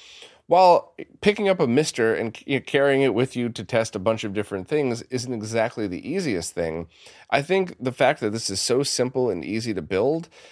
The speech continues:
would really open up the doors for anyone who owns a Mister to now have a very cheap and very accurate lag testing device.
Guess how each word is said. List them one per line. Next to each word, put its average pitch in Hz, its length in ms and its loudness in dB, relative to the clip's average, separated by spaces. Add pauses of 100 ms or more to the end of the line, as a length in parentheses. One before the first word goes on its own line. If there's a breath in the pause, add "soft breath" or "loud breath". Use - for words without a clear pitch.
(140 loud breath)
would 127 120 0
really 143 380 0
open 131 240 2
up 123 140 0
the 110 80 -4
doors 101 340 2
for 98 320 -4
anyone 107 380 -2
who 107 160 -4
owns 104 240 -2
a 95 60 -6
Mister 117 460 -2
to - 160 -14
now 95 200 -2
have 107 340 0
a 104 100 -6
very 139 540 0
cheap 92 440 -6
and 135 160 -6
very 170 280 0
accurate 127 480 0
lag 101 280 2
testing - 340 -10
device. - 480 -4